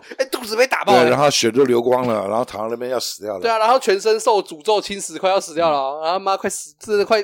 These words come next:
Speaker 1: 真的快嗝屁哦。
Speaker 2: 嗯。
Speaker 1: 人，然后一个人拿刀抵着你，张开眼睛，第一句话说，“哦，你好美。”干你娘嘞。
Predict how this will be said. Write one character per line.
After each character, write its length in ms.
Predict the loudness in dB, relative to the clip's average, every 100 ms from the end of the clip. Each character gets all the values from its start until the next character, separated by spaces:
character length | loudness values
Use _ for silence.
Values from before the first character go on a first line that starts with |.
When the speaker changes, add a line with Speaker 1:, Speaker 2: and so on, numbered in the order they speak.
| -2
Speaker 1:
真 140 | -6 -2
的 0 |
快 100 | -2
嗝 280 | -4 -10 -8
屁 220 | -10 -6
哦。 200 | -4 -4 -10 _
Speaker 2:
嗯。 100 | _ _
Speaker 1:
人， 160 | -4
然 100 | 0
后 120 | 0 0
一 80 |
个 120 | -2 -2
人 120 | -2
拿 160 | -8
刀 200 | -4 -4
抵 160 | -6 -10
着 120 | -14
你， 200 | -14 -18 _
张 160 | -10
开 100 | -6
眼 140 | -6 -8
睛， 180 | -16 _
第 120 | -20
一 60 | _
句 100 | -14
话 100 | -12
说 100 | -12 -14
，“哦， 80 | -18
你 80 | _
好 120 | -20
美。” 160 | -20 -20
干 160 | -18 -16
你 100 | -16
娘 220 | -10 -6
嘞。 220 | -4 -4